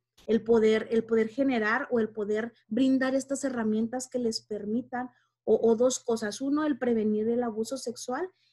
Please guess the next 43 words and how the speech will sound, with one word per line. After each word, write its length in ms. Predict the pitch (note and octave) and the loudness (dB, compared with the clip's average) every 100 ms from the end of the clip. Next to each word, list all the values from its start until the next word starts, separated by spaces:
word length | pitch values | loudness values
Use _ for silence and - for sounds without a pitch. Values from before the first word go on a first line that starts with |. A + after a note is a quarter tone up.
| _ | _
y 140 | A3+ | 0
dos, 280 | G#3+ C4+ E4+ | 2 2 0
que 240 | - A3 G3 | 0 0 -2
también 440 | G3+ G3+ G#3 A3 | -4 -2 0 0
el, 100 | A#3 | 0
el 140 | A#3 A3+ | 0 0
seguimiento 580 | A3 G3+ G#3+ G#3+ A#3+ | -2 0 0 0 -2
que 80 | B3 | -2
le 140 | A3+ G3+ | 0 0
damos 400 | G3 G3+ A3+ G3+ | -4 -4 -6 -8
a. 180 | F#3 _ _ _ | -12 _ _ _
Entonces, 420 | A#3 B3 F4 - _ _ _ _ | -2 0 0 -4 _ _ _ _
estas 260 | - F4 - | -2 -2 -2
preguntas 480 | D4+ B3+ A#3 C4 D4 | 0 2 2 0 -2
les 180 | C#4+ | -2
invito 340 | C4+ A3 G#3 B3+ | 0 -2 -2 -4
a 80 | B3+ | -2
que, 220 | C4+ - | -2 -2
a 120 | G#3+ | -4
que 100 | A3 | -2
las 180 | G#3+ G#3+ | -4 -2
interioricemos, 920 | G#3+ G#3 G#3 G3+ G3+ - G#3+ C4+ E4 | -4 -2 -2 -2 -4 -4 -2 -2 -2
las 200 | D4+ B3+ | -4 -6
hagamos 340 | G#3+ G#3 A#3+ | -8 -4 -2
nosotros 540 | C4 A#3+ A3 G#3+ B3 B3+ | -2 -4 -8 -8 -8 -4
en 140 | A3+ | -6
este 180 | G#3+ B3 | -4 -4
momento, 560 | A#3+ G#3+ G#3 A3+ D#4+ F#4 _ _ | -2 -2 -4 -8 -10 -16 _ _
se 160 | - A#3+ | 0 2
las 180 | A3 | 2
respondan. 640 | A3+ A3 - A#3 B3 D#4 D#4 | 2 -4 -2 -2 0 0 -4
Si 120 | A#3 | -6
tienen 280 | A3+ A#3+ B3 | 0 0 0
posibilidad 540 | C#4+ C4 A#3 G3+ G#3 | -2 -2 -2 0 0
de 60 | B3 | -2
escribirlas 640 | - A#3 G#3+ G#3+ A#3 C4 | -4 -4 -2 0 -2 -2
en 100 | B3 | -2
este 200 | G#3+ G#3+ | -4 -4
momento, 420 | A#3 A3+ G#3+ G#3+ A#3+ | -2 -2 -2 -6 -8
también 380 | A3+ G#3 G3+ | -4 -4 -2
lo 100 | G#3+ | -4
pueden 360 | - A3 A3+ A#3+ | -4 -6 -2 -4
hacer. 360 | A3+ - D4 | -4 -8 -12